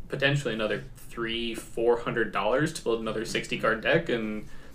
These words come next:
you know, somebody that isn't, you know, doesn't have a high-paying career or doesn't play Magic professionally as, as their living,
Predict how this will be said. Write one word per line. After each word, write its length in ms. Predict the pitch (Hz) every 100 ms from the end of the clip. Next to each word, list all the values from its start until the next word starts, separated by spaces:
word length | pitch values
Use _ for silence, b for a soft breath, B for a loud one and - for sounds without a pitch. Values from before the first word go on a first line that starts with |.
| B
you 80 | -
know, 60 | 123
somebody 280 | 143 135 123
that 240 | 113 107 - - - -
isn't, 500 | 135 127 123 113 107 - - - -
you 140 | 120
know, 80 | 107
doesn't 160 | 123
have 100 | 123
a 40 | 101
high-paying 580 | - 117 117 - 110 107
career 520 | - 110 131 147 110
or 40 |
doesn't 260 | 104 107 73
play 160 | - 107
Magic 360 | 107 107 -
professionally 560 | - 113 113 - 113 104
as, 320 | 101 - - -
as 160 | 107
their 100 | 101
living, 540 | 101 120 143 113 107